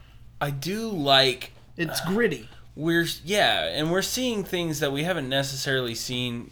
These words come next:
Speaker 1: yet in the new Star Wars, you know, universe with The Force Awakens. Um, but there's a really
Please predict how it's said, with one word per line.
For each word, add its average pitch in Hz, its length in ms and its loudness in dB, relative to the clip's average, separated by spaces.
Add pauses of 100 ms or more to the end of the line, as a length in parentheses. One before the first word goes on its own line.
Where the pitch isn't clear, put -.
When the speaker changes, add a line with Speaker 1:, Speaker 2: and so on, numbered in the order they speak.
Speaker 1:
yet 127 420 2 (480)
in 120 520 -2 (520)
the 131 180 -10
new 120 300 -2
Star 117 480 2
Wars, 113 540 -4 (200)
you 123 140 -10
know, 110 140 -8
universe 117 640 -6
with 113 160 -12
The 107 80 -18
Force 117 280 -6
Awakens. 117 460 -8 (420)
Um, 110 540 -2 (680)
but 123 320 0
there's 131 180 -2
a 131 60 -4
really 151 600 -6